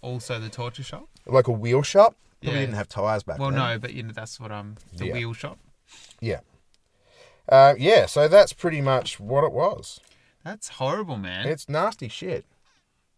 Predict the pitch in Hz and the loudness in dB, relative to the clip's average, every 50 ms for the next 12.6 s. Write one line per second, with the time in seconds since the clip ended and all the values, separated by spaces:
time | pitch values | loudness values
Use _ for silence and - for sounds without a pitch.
0 | _ _ _ - - - 117 113 107 104 95 - _ _ _ _ _ _ _ - | _ _ _ -10 -4 -2 0 0 0 -2 -6 -10 _ _ _ _ _ _ _ -6
1 | 143 151 135 175 180 190 180 180 180 170 175 170 165 165 151 147 160 196 208 214 | -2 0 2 2 2 2 0 0 0 -2 0 0 2 0 0 -2 -6 -6 0 2
2 | 202 196 185 175 170 160 - 170 151 139 123 143 139 147 139 160 160 156 139 123 | 4 6 8 8 6 6 2 0 -4 0 4 6 6 6 6 4 0 2 6 8
3 | 131 143 139 131 131 123 117 - - 117 113 104 98 98 80 - - - 120 110 | 10 10 10 8 6 4 2 0 -2 -4 -4 -4 -4 -6 -8 -8 -10 -12 -12 -10
4 | 101 98 104 90 90 98 107 - - - - 110 113 - - - - - - 110 | -10 -10 -10 -10 -10 -10 -10 -10 -10 -10 -12 -12 -10 -10 -12 -12 -14 -10 -6 -4
5 | 107 104 - - 165 180 - _ _ - 127 123 123 120 113 113 113 113 107 110 | -4 -4 -6 -8 -10 -10 -10 _ _ -12 -8 -6 -4 -4 -4 -6 -8 -8 -8 -6
6 | 117 165 170 175 196 190 175 151 147 135 135 131 139 139 151 156 127 120 113 151 | -4 -4 0 4 6 8 10 10 8 6 4 2 0 0 0 -2 -2 -4 -4 -4
7 | 147 147 147 139 131 120 117 117 107 101 - - - - - - - - 107 104 | -2 -2 0 0 -2 -2 -4 -6 -6 -6 -6 -8 -12 -14 -18 -18 -14 -10 -10 -8
8 | 104 98 95 92 _ - - 107 104 101 98 98 92 90 90 90 87 87 85 85 | -8 -8 -10 -12 _ -16 -14 -12 -10 -10 -10 -10 -10 -10 -10 -10 -12 -12 -14 -16
9 | 87 - _ _ _ _ - 131 123 101 95 131 123 85 - 120 120 143 165 147 | -18 -20 _ _ _ _ -10 -10 -10 -6 -6 -6 -6 -6 -6 -8 -8 -8 -8 -6
10 | 120 113 131 104 - 185 185 190 180 170 135 107 104 120 147 147 147 - 160 156 | -4 -2 2 6 6 8 8 6 6 4 4 4 2 0 0 -2 -2 0 0 0
11 | 156 151 139 131 120 113 113 123 117 117 - - - 107 101 101 95 90 90 85 | 0 2 2 2 0 0 2 0 0 0 -2 -4 -2 -2 -2 -2 -2 -6 -8 -12
12 | 80 92 95 90 85 98 90 - - - - - | -12 -12 -12 -8 -6 -4 -4 -4 -6 -8 -18 -20